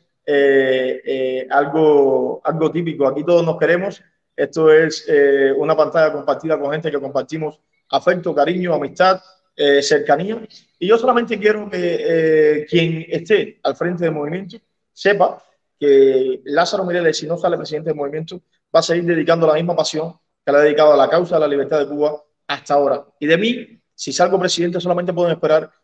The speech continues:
más de lo mismo. Ver en Lázaro el activista, el que siempre está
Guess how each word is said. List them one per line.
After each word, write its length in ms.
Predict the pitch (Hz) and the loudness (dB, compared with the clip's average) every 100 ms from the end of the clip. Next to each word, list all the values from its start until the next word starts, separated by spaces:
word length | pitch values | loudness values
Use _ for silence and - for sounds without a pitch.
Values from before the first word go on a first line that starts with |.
| _ - | _ -8
más 220 | 160 175 | -2 2
de 60 | |
lo 60 | 151 | 2
mismo. 340 | 147 123 117 - _ _ | 0 -8 -14 -18 _ _
Ver 220 | 151 175 | 2 2
en 180 | 170 151 | 2 2
Lázaro 340 | 180 190 180 | 0 2 0
el 60 | 151 | 0
activista, 760 | 139 - 143 175 165 160 135 _ _ - | 0 -2 -4 -2 0 0 -2 _ _ -4
el 320 | 139 139 135 | 0 0 -2
que 120 | 143 | -4
siempre 400 | - 202 175 165 | -2 -2 -4 -6
está 360 | - 156 156 | 0 2 2